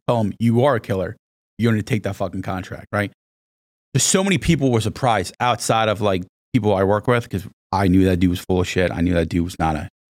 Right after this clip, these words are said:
true community activist. I knew he was a leader of a gang. Um,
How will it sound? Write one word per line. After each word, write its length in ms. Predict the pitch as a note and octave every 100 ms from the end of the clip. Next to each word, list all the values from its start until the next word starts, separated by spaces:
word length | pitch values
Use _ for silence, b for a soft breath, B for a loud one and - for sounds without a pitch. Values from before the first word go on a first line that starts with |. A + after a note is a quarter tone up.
| -
true 80 |
community 340 | F2+ F#2+ F2+ F#2+
activist. 520 | F#2+ - F2+ F2 -
I 20 |
knew 120 | F2+
he 20 | F2+
was 120 | -
a 120 | E2+ - -
leader 220 | G2 F2
of 80 | F2+
a 60 | F2
gang. 420 | F2 F2 E2+ F2+ _ _ _ _ _ _ -
Um, 340 | G#2 F#2 E2